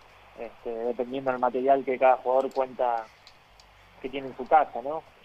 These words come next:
Eh, así que bueno, se va llevando, eh, la verdad tenemos el apoyo de, del club al máximo y, y bueno, es cuestión de aguantar y,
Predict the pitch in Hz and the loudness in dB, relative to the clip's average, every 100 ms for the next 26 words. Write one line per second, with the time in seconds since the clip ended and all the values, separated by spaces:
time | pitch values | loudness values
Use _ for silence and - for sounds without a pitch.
0 | 113 117 113 113 - - - - 120 117 | -16 -12 -12 -12 -14 -18 -20 -10 -10 -8
1 | 143 156 196 143 139 131 135 - 135 165 | -2 2 2 2 -2 2 2 2 4 4
2 | 175 175 180 180 - - - _ _ - | 2 -6 -6 -8 -12 -20 -20 _ _ -20
3 | 113 - 117 127 131 123 113 113 117 117 | -18 -12 -8 -2 0 0 0 -4 -8 -12
4 | - - 127 127 123 120 120 127 135 123 | -16 -16 -12 -10 0 0 0 -8 -6 -6
5 | 120 113 113 107 104 - _ _ - _ | -6 -8 -12 -16 -20 -20 _ _ -20 _
6 | _ _ 127 120 135 143 127 123 143 160 | _ _ -8 -8 -4 2 2 2 -4 -6
7 | - 151 147 123 113 107 - - - _ | -12 -12 -10 -10 -12 -16 -20 -20 -20 _
8 | - - _ - 139 143 117 120 120 - | -20 -20 _ -12 -2 -2 -2 -6 -6 -10
9 | - 131 - 143 139 131 135 123 143 143 | -6 -6 -4 0 4 6 4 4 6 6
10 | 143 135 127 123 123 | 4 0 -10 -10 -12